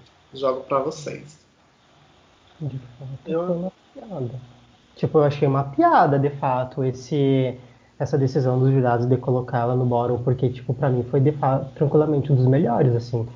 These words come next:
Speaker 2: Eu acho que ela conseguiu, de fato,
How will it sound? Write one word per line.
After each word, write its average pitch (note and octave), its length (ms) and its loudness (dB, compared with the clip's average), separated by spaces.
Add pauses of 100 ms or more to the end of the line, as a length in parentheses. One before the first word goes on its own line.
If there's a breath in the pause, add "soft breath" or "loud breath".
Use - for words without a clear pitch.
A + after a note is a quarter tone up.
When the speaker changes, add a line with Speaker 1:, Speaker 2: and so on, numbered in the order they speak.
(420 loud breath)
Speaker 2:
Eu B2+ 120 4
acho B2 280 2
que D#3+ 220 2
ela C#3+ 380 6
conseguiu, D3+ 560 4
de B3 120 6
fato, E3 540 2